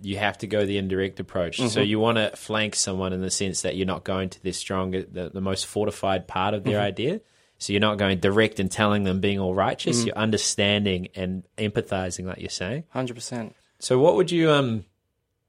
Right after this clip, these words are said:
Speaker 1: like, what do banks look for? You know, how, how do you start structuring your, um, affairs in such a way? So you're going to these corporates, there's these people on these certain strains that may be a number or they may be part of the smaller fish.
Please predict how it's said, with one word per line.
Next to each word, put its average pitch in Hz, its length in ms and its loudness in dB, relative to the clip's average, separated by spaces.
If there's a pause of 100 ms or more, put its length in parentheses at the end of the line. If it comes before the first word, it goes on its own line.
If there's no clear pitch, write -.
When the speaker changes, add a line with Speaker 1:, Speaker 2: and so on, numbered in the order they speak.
(340)
Speaker 1:
like, 117 240 2
what 147 140 8
do 156 80 6
banks 120 500 2
look 101 260 0
for? - 360 -10 (160)
You 95 120 -6
know, 104 280 2
how, 123 280 6
how 117 280 4
do 123 60 2
you 113 220 4
start 104 460 6
structuring 101 720 2
your, 95 460 4
um, 95 240 -2
affairs 101 420 2
in 95 80 -4
such 90 340 -2
a 95 40 -2
way? 92 320 4 (200)
So - 120 -4
you're 98 160 4
going 110 260 6
to 107 60 6
these 95 200 4
corporates, 92 520 2
there's 85 160 -4
these 87 160 -6
people 104 420 0
on 92 120 0
these 92 180 -2
certain 90 240 0
strains 90 420 -2
that 90 120 -2
may 101 180 4
be 98 140 0
a 92 40 0
number 95 300 -2
or 95 180 0
they 92 120 -2
may 98 180 0
be 95 220 -6 (240)
part 98 180 4
of 90 60 2
the 92 80 0
smaller 95 400 0
fish. 104 400 2